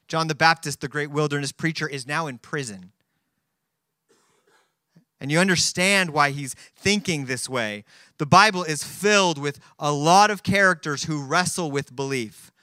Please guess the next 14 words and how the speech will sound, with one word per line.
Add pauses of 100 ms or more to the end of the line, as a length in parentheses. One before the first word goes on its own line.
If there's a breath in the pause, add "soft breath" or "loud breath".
(140)
Great
characters
like
Job, (440 soft breath)
like
Jeremiah. (600)
You
read
the
Psalms
regularly,
you'll
discover
psalmists